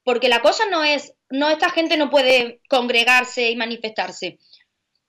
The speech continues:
Que se congreguen y se manifiesten, pero de acuerdo al convenio de Viena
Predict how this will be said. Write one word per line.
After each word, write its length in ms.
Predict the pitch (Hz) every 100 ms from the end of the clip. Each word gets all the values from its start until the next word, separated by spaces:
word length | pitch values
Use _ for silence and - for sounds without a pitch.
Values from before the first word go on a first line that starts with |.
| -
Que 80 |
se 160 | 254 240
congreguen 380 | 214 226 294 453
y 40 |
se 80 | 427
manifiesten, 540 | 339 285 - 480 415 302
pero 200 | 269 226
de 80 |
acuerdo 420 | 214 - 330 370 415
al 140 | 427
convenio 400 | 302 254 285 370
de 100 | 359
Viena 400 | 285 269 277 339